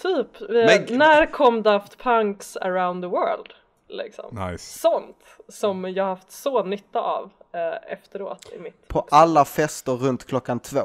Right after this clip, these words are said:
Speaker 1: Ja. Japp.
Speaker 4: kom den låten.
Speaker 1: Japp.
Speaker 2: <laughs> Det, det här låter mer som musikquiz på Harrys
Speaker 1: Ja.
Speaker 2: än,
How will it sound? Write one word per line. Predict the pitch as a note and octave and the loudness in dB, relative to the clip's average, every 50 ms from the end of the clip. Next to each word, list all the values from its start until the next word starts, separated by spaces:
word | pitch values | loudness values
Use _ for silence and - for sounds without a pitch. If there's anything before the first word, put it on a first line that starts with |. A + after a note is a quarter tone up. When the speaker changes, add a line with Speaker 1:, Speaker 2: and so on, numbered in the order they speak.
| - | -2
Speaker 1:
Ja. | - F#3+ F3 - - - _ _ _ _ _ _ _ _ _ _ _ _ _ _ _ _ _ _ _ _ _ - | -2 -4 -6 -6 -8 -14 _ _ _ _ _ _ _ _ _ _ _ _ _ _ _ _ _ _ _ _ _ -2
Japp. | G3+ G3+ F#3+ G3+ - | 0 0 0 0 0
Speaker 4:
kom | - B2 A#2 | -2 -2 -2
den | A2 A#2+ A#2 A#2+ | -2 -4 -4 -4
låten. | A#2 A#2+ A#2 - - A#2+ G#3 | -4 -4 -6 -6 -6 -4 -2
Speaker 1:
Japp. | A3 G#3+ G#3 G#3+ - - B2+ | 0 2 0 0 0 -4 -8
Speaker 2:
<laughs> | - - - A#3 A#3+ - - - B3 A#3+ - - A3+ - - D#4+ - - C#4+ - - C#4+ C4+ E3+ D3 - C#3+ | -8 -4 -4 -4 -4 -2 0 0 0 0 -2 -14 -10 -6 -6 -6 -4 -6 -8 -6 -6 -8 -8 -8 -8 -10 -8
Det, | C#3 B2+ D3 D3+ | -4 -4 -4 -2
det | C3+ C3+ | 0 2
här | C#3+ C#3+ | 2 2
låter | C#3+ D3+ D3 D3+ D3 | 2 2 0 0 0
mer | C#3 D3+ D3+ D3+ | 0 2 2 0
som | D3+ - C3+ A#2+ A#2 | 0 0 -2 -2 -2
musikquiz | A#2+ A#2+ A#2+ C3 B2+ A#2+ - - B2+ B2 - - | -2 -4 -4 -4 -6 -6 -4 -4 -6 -6 -6 -6
på | - A#2+ | -8 -8
Harrys | A#2 B2 C#3 C#3+ C3+ B2 A2+ A2 A2 G#2+ G#2 - - | -6 -4 -2 -2 -2 -2 -4 -6 -4 -4 -4 -4 0
Speaker 1:
Ja. | - D4+ F4+ G4+ - | 2 4 4 4 4
Speaker 2:
än, | A2 A2 A2 A2 | 4 2 -2 -4